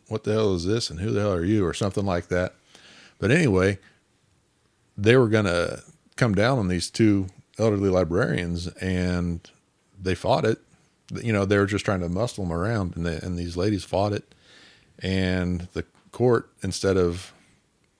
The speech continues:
you know, trying it or anything like that, they just tossed it out.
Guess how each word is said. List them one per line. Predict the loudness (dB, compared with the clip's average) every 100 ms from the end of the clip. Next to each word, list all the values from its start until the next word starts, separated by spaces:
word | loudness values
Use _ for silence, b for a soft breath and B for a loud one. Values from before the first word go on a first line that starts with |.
| _ -8
you |
know, | -8
trying | -2 -2 0 -2
it | -2
or | -2
anything | -2 -4 -4
like | -4 -4
that, | -4 -6
they |
just | -8 -12 _ -10
tossed | -8 -6 -6
it | -4
out. | -4